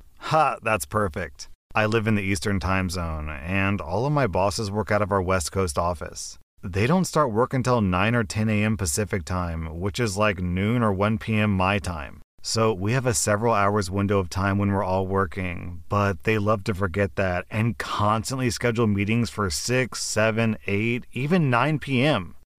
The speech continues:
I flat out reject any meetings this late, and they give me flack about it sometimes. So I started scheduling meetings at eight A M and nine A M Eastern time, you know, when they're still fast asleep for several more hours.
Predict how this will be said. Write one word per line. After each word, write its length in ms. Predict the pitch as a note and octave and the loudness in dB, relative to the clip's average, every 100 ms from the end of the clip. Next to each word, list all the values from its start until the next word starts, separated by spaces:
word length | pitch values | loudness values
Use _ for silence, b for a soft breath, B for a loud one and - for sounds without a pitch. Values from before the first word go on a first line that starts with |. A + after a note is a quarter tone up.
| A#2 | 0
I 180 | A#2+ A#2 | 2 0
flat 420 | - A#2 A2+ A2+ | -2 2 4 4
out 180 | A#2 A2 | 2 0
reject 380 | A2 G#2+ G2+ A2+ | 0 0 0 0
any 180 | G#2+ | 0
meetings 420 | G#2 G#2 G#2 G2 G#2+ | 2 2 2 0 -2
this 260 | F#2+ - | -4 -2
late, 480 | G2 F#2+ F2+ F2 F2+ | -2 0 -2 -4 -6
and 400 | - G2 G#2 G#2+ | -6 -2 2 2
they 80 | G#2+ | 0
give 200 | F#2+ A2 | 0 0
me 100 | A2+ | 0
flack 380 | F#2+ G2+ G2 - | 2 2 2 0
about 220 | F2+ F#2 | -2 -2
it 100 | F#2 | -2
sometimes. 760 | - F#2+ F2+ F#2+ F#2 - - - _ - | -4 -4 -2 -4 -4 -8 -14 -16 _ -12
So 600 | - F2+ F#2+ A2+ C#3 B2+ | -8 -2 2 4 4 2
I 180 | F2+ A2+ | 2 0
started 340 | C3 C3 A#2 | 2 0 0
scheduling 440 | - A#2+ A2 A#2 | 0 0 2 2
meetings 320 | A2+ A2+ A#2 G#2+ | 2 2 2 2
at 120 | A2 | 0
eight 220 | A2 B2 | 0 2
A 160 | B2+ A#2 | 2 2
M 120 | A#2 | 2
and 140 | G#2+ | 2
nine 240 | G#2 A2 A2+ | 2 2 2
A 220 | A2 A2 | 2 2
M 260 | A2 G#2 G2+ - | 4 2 -2 -4
Eastern 460 | B2+ D#3 - A2+ F#2+ | 0 2 2 0 0
time, 480 | F#2+ F#2 E2 D#2 - _ - | 0 -2 -6 -10 -16 _ -6
you 160 | A2+ B2 | 0 2
know, 360 | G2 F2+ E2 - | 2 0 -4 -2
when 220 | G#2 A2+ | 2 4
they're 140 | A2+ | 4
still 260 | - B2+ A#2 | 4 2 2
fast 360 | - A2 G#2 A#2+ | 2 2 2 -2
asleep 340 | G2 A#2 G#2+ | -2 0 0
for 100 | A2+ | 0
several 320 | - A2 G2+ | 2 2 2
more 240 | G#2 G2 G2 | 2 4 4
hours. 540 | G2+ F#2 F#2 - - | 4 0 -4 -10 -16